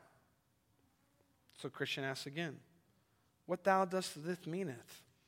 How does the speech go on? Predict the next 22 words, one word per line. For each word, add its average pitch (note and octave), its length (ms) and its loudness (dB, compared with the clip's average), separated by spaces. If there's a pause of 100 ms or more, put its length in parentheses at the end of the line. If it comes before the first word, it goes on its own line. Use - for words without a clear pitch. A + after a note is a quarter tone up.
(3500)
An C3 80 -6
interpreter E3 380 2
answered, D3+ 360 2 (2250)
"This - 160 -2
is - 100 -2
Christ, - 680 -2 (2750)
who - 60 -18
continually D#3+ 480 0
with D3 160 0
the C3+ 100 -2
oil D#3 280 8
of C3+ 80 -2
his C#3+ 180 -4
grace D3+ 560 0
maintains D3 680 -2
the D3 100 -4
work D#3 340 0
already D3+ 280 2
begun D3 360 -2
in C#3 100 -2
the C3 60 -6
heart, B2+ 320 -8